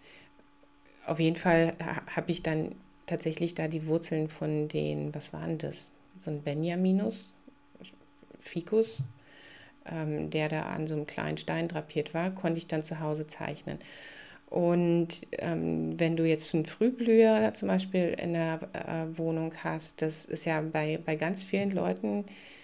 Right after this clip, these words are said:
ähm, so, dass sie sich gern so ein paar Blumenzwiebeln reinholen und dann zusehen, wie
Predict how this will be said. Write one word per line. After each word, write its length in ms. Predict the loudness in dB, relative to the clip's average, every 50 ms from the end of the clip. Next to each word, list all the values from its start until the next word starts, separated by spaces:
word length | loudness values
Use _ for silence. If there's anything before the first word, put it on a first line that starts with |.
| -20 -20 -20 _ -6 -2
ähm, 520 | 0 2 2 2 2 2 2 2 0 -2
so, 260 | -2 0 0 0 2
dass 180 | 2 0 0 0
sie 100 | 0 0
sich 260 | 0 -2 -4 -6 -4
gern 380 | -2 0 0 2 2 0 0 -2 -6 -12 -14 -14 -10 -6
so 120 | -4 -4
ein 80 | -4 -4
paar 240 | -4 -6 -6 -4
Blumenzwiebeln 760 | -2 2 4 4 4 4 2 2 2 2 4 4 4 2 2
reinholen 840 | 0 0 0 2 2 0 0 -2 0 2 4 6 6 6 6 4 0
und 300 | -2 -4 -4 -4 -4 -4
dann 160 | -4 -4 -4 -4
zusehen, 480 | -2 0 2 2 2 2 2 2 0
wie 220 | 0 -2 -2 -2